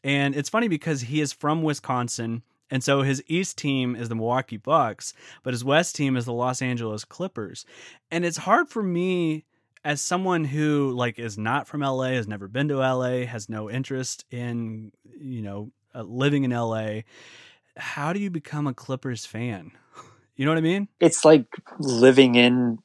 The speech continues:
Speaker 2: Wisconsin, becoming a Mets fan, or living in Arizona, being a White Sox fan.
Speaker 1: Yeah,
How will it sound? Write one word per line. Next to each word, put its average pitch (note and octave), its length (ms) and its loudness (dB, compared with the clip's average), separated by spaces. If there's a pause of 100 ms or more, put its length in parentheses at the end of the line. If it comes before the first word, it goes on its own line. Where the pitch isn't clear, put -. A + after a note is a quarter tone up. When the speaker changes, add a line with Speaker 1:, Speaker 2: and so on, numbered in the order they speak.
(160)
Speaker 2:
Wisconsin, A2 640 2
becoming A#2 460 4
a G#2 180 2 (220)
Mets A2+ 440 2
fan, F#2+ 360 6
or F#2 100 2
living A2 240 8
in G#2+ 80 6
Arizona, A2+ 540 6
being G#2+ 180 2
a G#2+ 80 6
White A#2+ 260 6
Sox - 360 -4
fan. - 180 -6
Speaker 1:
Yeah, B2 480 0